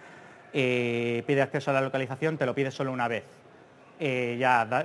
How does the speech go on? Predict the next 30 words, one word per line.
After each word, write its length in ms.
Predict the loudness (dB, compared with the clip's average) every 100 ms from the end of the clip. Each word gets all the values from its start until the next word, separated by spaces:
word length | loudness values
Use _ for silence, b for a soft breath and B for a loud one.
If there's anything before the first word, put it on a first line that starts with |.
| -2
permites 400 | -4 -4 -4 0
el 80 |
acceso 520 | 0 0 -4 -2 -2 -2
y 120 | 0
ya 260 | 2 2
no 140 | 0 -4
te 80 | -2
vuelve 200 | -2 0
a 60 |
pedir 340 | -2 -2 -2 -2
permiso 400 | -4 -6 -6 -8
el 120 | -8
sistema, 320 | -8 -6 -4
eh, 300 | -4 -2 -4
no 120 | -4 -6
te 100 | -4
puede, 340 | -2 -2 -4 -8 -14 -6
vuelve 200 | -4 -2
a 60 |
pedir 200 | -2 -2
que 120 | -2 -2
le 60 |
des 120 | -2
permiso 340 | -4 -8 -8 -10
el 60 |
sistema 240 | -10 -8 -6
operativo 380 | -6 -6 -6 -6
a 40 |
esa 120 | -8
aplicación. 480 | -10 -8 -10 -10 -12